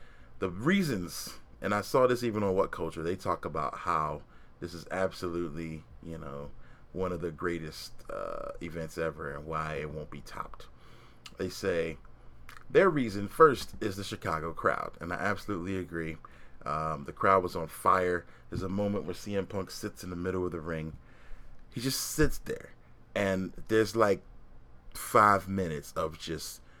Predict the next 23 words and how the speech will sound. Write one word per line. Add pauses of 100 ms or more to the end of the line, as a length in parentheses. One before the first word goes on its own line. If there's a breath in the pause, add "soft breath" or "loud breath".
(320 soft breath)
cheer. (200)
I
mean,
it
exploded. (640 soft breath)
Now,
again,
I
mean,
maybe
because
they
thought
it
was
the
last
time
they
were
gonna
see
him,